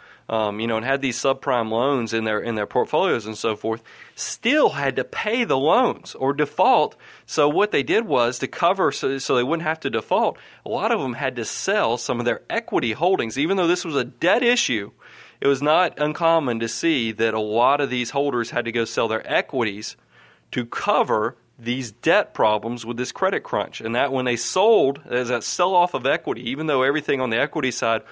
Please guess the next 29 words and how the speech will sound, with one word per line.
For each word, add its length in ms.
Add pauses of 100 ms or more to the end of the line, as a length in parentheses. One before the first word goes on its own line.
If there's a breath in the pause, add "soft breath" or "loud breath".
(320 loud breath)
was 240
not 380
right 300
there, 160
driven 400
specifically 840
by 300
the 80
subprime 600
and 80
should 160
not 160
have 120
touched 360
it. 160 (280 loud breath)
You 160
had 240
people 340
who, 280 (200)
because 360
they 120
had 140
to 80
pay 160
their 120
bills 520 (100)
of 260
these 220
loans, 540